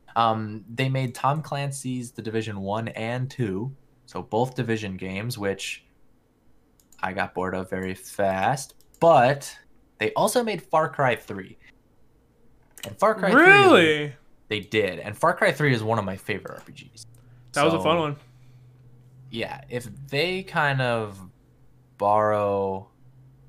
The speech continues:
Speaker 1: they kind of borrow a page from that, I, uh, I might end up liking it very much.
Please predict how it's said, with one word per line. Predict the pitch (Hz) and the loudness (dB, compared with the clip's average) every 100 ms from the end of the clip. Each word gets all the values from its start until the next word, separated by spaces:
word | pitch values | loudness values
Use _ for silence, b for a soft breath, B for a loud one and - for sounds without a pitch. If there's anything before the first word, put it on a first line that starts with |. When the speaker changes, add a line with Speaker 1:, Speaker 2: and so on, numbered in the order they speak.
| - _ _ _ - _ _ _ _ - | -20 _ _ _ -20 _ _ _ _ -12
Speaker 1:
they | 135 | -10
kind | 170 | -4
of | 202 110 | -4 -2
borrow | 104 110 113 101 | 2 4 4 2
a | |
page | 95 120 110 104 - | 0 0 2 0 -6
from | 98 92 95 | -12 -12 -10
that, | 104 98 85 - - _ _ _ _ _ _ _ _ _ _ _ _ _ _ _ _ _ _ _ _ _ _ _ - | -8 -6 -6 -6 -14 _ _ _ _ _ _ _ _ _ _ _ _ _ _ _ _ _ _ _ _ _ _ _ -16
I, | 107 107 107 | -10 -6 -4
uh, | 104 101 98 95 95 98 _ _ _ _ - - _ _ _ _ _ _ _ _ _ - | -2 0 0 -2 -4 -12 _ _ _ _ -20 -20 _ _ _ _ _ _ _ _ _ -4
I | 160 | -2
might | 123 95 | -2 -4
end | 95 | -6
up | 87 - | -10 -6
liking | 92 95 - | -6 -6 -10
it | - - | -14 -6
very | 98 - | -6 -6
much. | - - - | -14 -18 -18